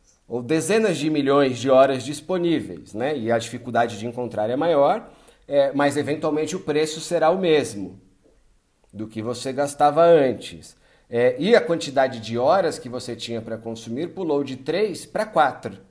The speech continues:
né? Você saiu de trezentas horas disponíveis pra trezentos milhões de horas disponíveis, porque tudo vai se acumulando, mas a sua capacidade de conteúdo, ela pulou de três pra quatro,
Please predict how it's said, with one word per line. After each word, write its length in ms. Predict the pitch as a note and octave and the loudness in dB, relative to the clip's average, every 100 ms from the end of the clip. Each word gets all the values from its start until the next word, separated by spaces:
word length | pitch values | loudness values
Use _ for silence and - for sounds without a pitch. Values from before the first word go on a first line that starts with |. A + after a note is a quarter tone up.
| _ _ _ _ _ _ | _ _ _ _ _ _
né? 160 | B2 C#3+ | -4 -4
Você 200 | A#2+ C#3+ | -4 -6
saiu 260 | D3+ D#3 | -4 -2
de 200 | C3+ C#3 | -4 -6
trezentas 640 | - D3+ C3+ E3 E3+ D3+ | -4 -2 0 -2 -2 -2
horas 280 | C#3+ C#3 B2+ | 0 0 -2
disponíveis 520 | B2+ - B2 D3 F3 | -8 -8 -6 -6 -6
pra 160 | - E3+ | -6 -6
trezentos 480 | E3+ D#3+ F3 G3 D3 | -4 -2 -2 -2 -4
milhões 320 | C#3+ C3+ B2+ | -2 0 0
de 100 | A#2+ | 2
horas 280 | B2+ A#2+ G#2+ | 2 0 -4
disponíveis, 640 | A2+ B2 A2+ F3 B2 G#2 | -8 -8 -4 -2 -4 -8
porque 200 | A2+ G#2+ | -10 -14
tudo 280 | G#2+ C3+ G#2+ | -10 -10 -4
vai 160 | A2 | -4
se 100 | - | -4
acumulando, 680 | A2 A2+ G#2+ A2+ E3+ C#3 A2 - - _ - | -10 -10 -6 -2 0 -2 -6 -12 -20 _ -8
mas 260 | B2+ C#3 | -6 -4
a 80 | C#3+ | -6
sua 200 | D3 D#3+ | -6 -4
capacidade 680 | D#3+ D3 D3+ C#3 D3 D3+ C#3+ | -2 -4 -4 -4 -2 -2 -4
de 80 | D3 | -10
conteúdo, 480 | D#3 D#3 D3+ D3+ | -10 -8 -8 -4
ela 140 | E3 D#3+ | -4 -4
pulou 240 | D#3+ D#3 | -6 -6
de 100 | D#3 | -6
três 260 | D#3 D3 C#3+ | -6 -6 -6
pra 140 | E3 | -6
quatro, 500 | E3 C#3+ C#3 - F3 | -2 0 0 -4 -12